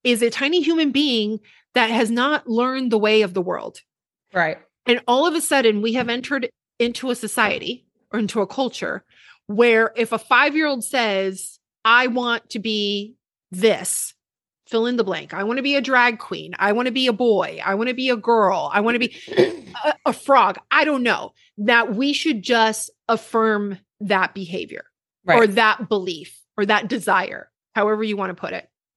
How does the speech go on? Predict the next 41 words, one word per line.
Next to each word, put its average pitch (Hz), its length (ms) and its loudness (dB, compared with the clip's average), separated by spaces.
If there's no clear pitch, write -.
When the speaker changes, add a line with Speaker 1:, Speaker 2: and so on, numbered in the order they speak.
Speaker 1:
And 254 140 0
so 262 240 4
I 233 200 4
would 311 220 0
argue 240 320 4
that 196 240 2
w-, 214 180 -6
in 254 140 2
regards 254 760 0
to 220 640 0
the, 208 720 0
um, 202 420 -2
and 262 260 0
there, 294 360 2
there'll 302 260 2
be 262 180 0
a 226 60 4
big 196 200 0
debate 185 360 -2
there 170 260 -6
because 226 240 -4
a 226 60 0
lot 220 180 2
of 220 60 -10
people 240 240 -2
will 214 80 0
be 214 140 -2
like, 196 280 0
"Well, 214 100 2
the 226 160 -4
kids 285 400 -6
should 277 200 0
have 240 180 0
their 262 160 -2
own 247 180 -2
right 240 280 2
to 247 120 -6
their 233 200 2
autonomy 233 760 -2
and 208 140 0
they, 208 220 2